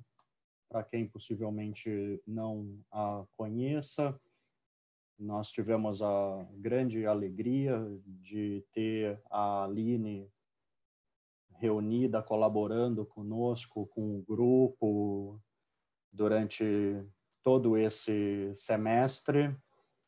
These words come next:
em função da possibilidade dos encontros remotos, porque ela se encontra no Canadá. Ela é professora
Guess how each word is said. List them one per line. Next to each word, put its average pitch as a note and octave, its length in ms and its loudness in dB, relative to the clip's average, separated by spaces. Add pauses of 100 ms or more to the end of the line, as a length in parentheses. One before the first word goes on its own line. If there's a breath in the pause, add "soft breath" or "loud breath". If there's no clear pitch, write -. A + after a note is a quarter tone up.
(800)
em B2 160 6
função A#2+ 640 4
da G#2 140 6
possibilidade G#2 960 2
dos G2 300 -4
encontros G2+ 1080 -4
remotos, A2 720 6
porque A2 260 -4
ela A#2+ 460 6
se C3+ 160 -4
encontra C3+ 560 2
no C3 540 2
Canadá. C3 600 6
Ela G#2+ 240 0
é G#2+ 100 0
professora B2+ 1040 0